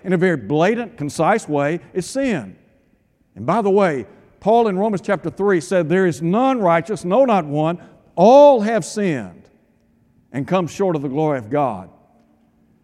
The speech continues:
In order to get help for our sin problem, we've got to be honest with ourselves, don't we? We've got to understand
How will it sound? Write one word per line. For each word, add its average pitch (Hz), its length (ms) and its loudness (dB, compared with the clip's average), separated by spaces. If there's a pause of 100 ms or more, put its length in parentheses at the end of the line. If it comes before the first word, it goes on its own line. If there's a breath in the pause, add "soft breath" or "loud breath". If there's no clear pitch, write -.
(180)
In 196 140 4
order 247 260 6
to 208 100 0
get 196 180 0
help 226 400 0
for 196 280 2
our 180 260 2
sin 226 400 -4
problem, 180 540 0
we've 196 240 -2
got 196 220 -2
to 185 80 0
be 180 160 0
honest 202 400 -2
with 180 140 -4
ourselves, 190 460 -2
don't 147 220 -6
we? 220 140 -8 (1500)
We've 208 200 2
got 226 200 0
to 220 80 -2
understand 214 720 -4